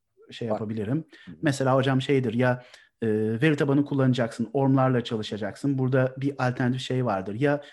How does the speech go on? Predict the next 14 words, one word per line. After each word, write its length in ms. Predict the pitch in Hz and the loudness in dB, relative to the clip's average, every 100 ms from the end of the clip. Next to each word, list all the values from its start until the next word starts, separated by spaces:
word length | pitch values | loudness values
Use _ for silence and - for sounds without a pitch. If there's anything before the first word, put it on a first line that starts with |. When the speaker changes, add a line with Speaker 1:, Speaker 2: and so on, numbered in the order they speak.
| _ | _
Speaker 1:
belli 280 | 127 139 135 | 0 2 2
bir 160 | 127 127 | 2 2
veri 160 | 135 | 2
tabanını 340 | 135 127 123 120 | 2 2 4 2
seçersin 600 | - 131 127 113 135 135 | -2 -2 -4 -2 -4 -2
ve 260 | 120 117 110 | -2 -4 -4
onun 300 | 131 135 139 | -2 0 2
dibine 260 | 127 143 143 | 0 0 0
kadar 220 | 127 113 | 0 -2
her 220 | 98 151 202 | -2 0 2
şeyini 300 | 180 143 127 | 2 0 0
kullanırsın. 800 | 117 104 98 - 135 220 - _ _ _ _ _ - | -4 -4 -6 -6 -4 -4 -4 _ _ _ _ _ 0
Ya 140 | 170 | 2
da 280 | 165 226 | 2 0